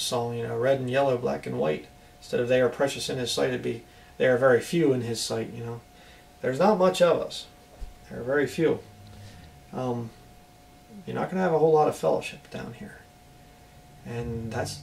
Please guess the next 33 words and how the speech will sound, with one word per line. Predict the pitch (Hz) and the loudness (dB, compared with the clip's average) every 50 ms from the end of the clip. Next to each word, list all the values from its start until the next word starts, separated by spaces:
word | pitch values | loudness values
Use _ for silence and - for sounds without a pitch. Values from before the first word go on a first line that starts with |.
| - - - - - - - - - - - - | -16 -18 -18 -18 -18 -18 -20 -20 -20 -20 -20 -10
kind | - - - 214 | -6 -2 0 0
of | 196 | 0
the | - - | -2 -4
point. | - - 190 - - - - - - - - - - - - - - - - - - - - - - - - | -4 -4 -4 -4 -4 -8 -12 -20 -20 -20 -18 -18 -18 -18 -20 -20 -20 -20 -20 -20 -20 -20 -20 -20 -20 -20 -14
You | - - | -10 -8
see, | - - 151 151 147 147 143 - - - - | -2 0 2 2 2 0 -2 -6 -12 -8 -2
our | 123 131 | 0 0
time | - 160 196 220 196 | 2 2 2 2 2
of | - - | 0 -2
fellowship | - 175 175 160 - - - - | -2 0 0 0 0 -2 -6 -8
is | 131 117 | -8 -6
going | - 135 131 127 | -6 -4 -4 -4
to | 120 | -4
be | 117 127 120 | -4 -4 -6
eternity. | - - - - 107 101 - - - - - - - - - - - - - - - - - - - - - - - - - - - - - - - - - - - - - - - - - - - - - - | -6 -8 -10 -8 -8 -8 -10 -10 -14 -18 -20 -20 -20 -20 -20 -20 -20 -20 -20 -20 -20 -20 -20 -20 -20 -20 -20 -20 -20 -20 -20 -20 -20 -20 -20 -20 -20 -20 -20 -20 -20 -20 -20 -20 -20 -20 -20 -20 -20 -20 -14 -10
And | 120 | -8
I | 123 | -6
know | 127 131 131 | -4 -4 -4
this | 131 127 - | -2 -2 -2
sister | - 151 143 - - - | -2 -2 -2 -2 -4 -6
said | - - 147 135 - | -2 -2 -2 -2 0
about, | 123 120 117 - - | 0 0 -2 -2 -4
you | - 123 | -6 -8
know, | 120 120 120 | -6 -6 -6
really | 120 120 - - 65 65 65 | -4 -4 -2 -2 -2 -2 -4
thankful | - - - - - - - - - 65 - | -8 -12 -8 -4 -4 -2 -2 -4 -6 -8 -6
for | - - 73 | -6 -6 -6
the | - | -4
ministry | 67 76 82 78 71 - - 67 69 | -4 -2 -4 -4 -6 -8 -8 -10 -8
here | 67 - 73 71 | -6 -4 -2 -2
and | 71 71 | -2 -4
everything. | 69 67 69 69 67 - 73 71 71 71 | -6 -6 -8 -8 -10 -8 -8 -8 -6 -6
And, | 65 64 | -8 -10